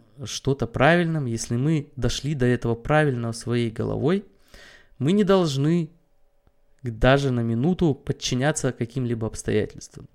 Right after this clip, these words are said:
Конечно, в жизни моей или моих слушателей таких обстоятельств, как Нобелевская премия, э, нет и не предвидится. Но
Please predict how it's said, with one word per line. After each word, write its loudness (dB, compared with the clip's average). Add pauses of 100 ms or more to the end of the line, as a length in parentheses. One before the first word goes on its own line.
(600)
Конечно, 2
в -8
жизни 2
моей 2
или -2
моих -6
слушателей -4 (540)
таких 0
обстоятельств, -2
как -8 (220)
Нобелевская 0
премия, 0 (180)
э, -2
нет -2
и -6
не -2
предвидится. -8
Но 0